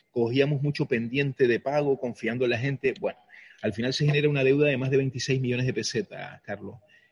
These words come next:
en, en, en esos años, ¿no? Estamos hablando de un chaval con veintiún años, sin pa-, sin patrimonio prácticamente y con una deuda de veintiséis millones de pesetas, ¿no?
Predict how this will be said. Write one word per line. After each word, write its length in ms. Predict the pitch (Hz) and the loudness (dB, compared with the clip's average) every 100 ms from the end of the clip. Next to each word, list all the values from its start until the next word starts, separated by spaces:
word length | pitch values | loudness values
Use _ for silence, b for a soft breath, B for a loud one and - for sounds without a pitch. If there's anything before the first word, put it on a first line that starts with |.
| b | b
en, 400 | 107 110 110 107 | -4 -2 -2 -2
en, 100 | 113 | -4
en 140 | 117 120 | -2 -2
esos 240 | 139 - | -2 -2
años, 240 | 110 98 | -2 -4
¿no? 80 | 127 | -4
Estamos 240 | 139 135 151 | -4 -2 0
hablando 240 | 147 147 | 2 2
de 60 | 147 | 0
un 40 | |
chaval 300 | 151 139 131 | 2 2 2
con 220 | 113 107 | -2 -2
veintiún 440 | 113 110 - 135 160 | -2 -4 -4 -2 0
años, 380 | 190 202 220 - _ _ _ - | 0 0 -2 -4 _ _ _ -12
sin 360 | - 135 127 110 _ | -4 -2 -2 -4 _
pa-, 280 | - 151 143 | 0 0 0
sin 240 | - 135 | -2 0
patrimonio 680 | 123 123 123 120 147 165 156 | 2 0 0 -2 -2 0 0
prácticamente 720 | 147 143 175 143 139 165 160 | 0 -2 -2 -6 -4 -2 2
y 60 | 180 | 2
con 160 | - | 0
una 180 | 123 131 | -4 4
deuda 240 | 139 147 143 | 4 6 4
de 60 | |
veintiséis 420 | 131 113 113 135 | 4 0 -4 -4
millones 260 | 127 120 117 | -2 -2 -4
de 60 | 113 | -8
pesetas, 420 | 110 101 90 104 | -10 -12 -12 -16
¿no? 180 | 135 160 | -16 -16